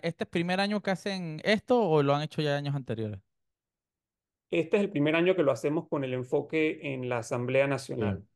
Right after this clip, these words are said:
Speaker 3: porque antes se había hecho el reto de transparencia que se hacía con los candidatos presidenciales.
Speaker 1: Claro, sí, yo recuerdo. Ok, entonces sería
Speaker 3: Por lo
Speaker 1: y
Speaker 3: menos así, enfocado en la Asamblea, que digo, me parece precisamente como que algo que venimos hablando los últimos
Speaker 1: va,
Speaker 3: cinco
Speaker 1: va a ser
Speaker 3: años.
Speaker 1: súper interesante
Speaker 3: A mí
Speaker 1: darle
Speaker 3: me da
Speaker 1: seguimi-,
Speaker 3: esa,
Speaker 1: darle
Speaker 3: esa vaina del
Speaker 1: seguimiento
Speaker 3: Rory,
Speaker 1: al
Speaker 3: esa vaina del Rory, man, desde que, mm, o sea, desde que esta Asamblea se instauró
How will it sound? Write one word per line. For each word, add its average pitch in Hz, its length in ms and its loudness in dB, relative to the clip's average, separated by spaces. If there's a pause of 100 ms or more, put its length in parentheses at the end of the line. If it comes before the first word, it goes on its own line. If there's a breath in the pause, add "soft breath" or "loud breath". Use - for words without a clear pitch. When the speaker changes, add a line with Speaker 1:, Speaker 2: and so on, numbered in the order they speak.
(180)
Speaker 3:
porque 107 160 -4
antes 110 180 2
se 117 60 2
había 104 160 4
hecho 110 160 2
el 110 60 0
reto 113 180 2
de 117 60 4
transparencia 104 440 -2
que 117 80 -2
se 90 80 0
hacía 98 160 0
con 110 100 0
los 98 100 0
candidatos 90 340 2
presidenciales. 98 380 2
Speaker 1:
Claro, 127 160 0
sí, 143 180 -6
yo 131 100 0
recuerdo. 135 380 -2
Ok, - 160 -6
entonces 127 880 0
sería 139 420 2
Speaker 3:
Por 107 100 -4
lo 101 60 -2
Speaker 1:
y 101 60 -4
Speaker 3:
menos 110 160 0
así, 110 120 -2
enfocado 101 260 -4
en 117 40 0
la 117 40 0
Asamblea, 117 260 2
que 127 100 4
digo, 139 180 6
me 123 80 0
parece 143 340 0
precisamente 135 540 -4
como 123 160 -6
que 117 80 -10
algo 117 220 -2
que 123 60 -2
venimos 113 260 -2
hablando 107 240 -2
los 101 60 -4
últimos 104 240 -4
Speaker 1:
va, 131 100 0
Speaker 3:
cinco 95 140 -6
Speaker 1:
va 131 40 2
a 101 40 0
ser 95 80 -6
Speaker 3:
años. - 80 -8
Speaker 1:
súper 160 180 -2
interesante 127 460 -4
Speaker 3:
A 143 120 2
mí 180 60 2
Speaker 1:
darle - 40 2
Speaker 3:
me 226 40 2
da 240 100 2
Speaker 1:
seguimi-, 139 300 -2
Speaker 3:
esa, 143 40 -8
Speaker 1:
darle 135 140 0
Speaker 3:
esa 160 120 -6
vaina 220 220 -2
del 123 100 -2
Speaker 1:
seguimiento 147 260 0
Speaker 3:
Rory, 214 180 -4
Speaker 1:
al 135 60 -6
Speaker 3:
esa 131 120 -6
vaina 185 120 -6
del 170 80 -8
Rory, 143 220 -4
man, 160 200 -6
desde 127 220 2
que, 120 140 -2
mm, 143 320 -6
o 120 80 -4
sea, 104 160 -2
desde 127 280 0
que 135 200 -4
esta 175 240 -6
Asamblea 135 300 -2
se 143 80 -2
instauró 98 420 -8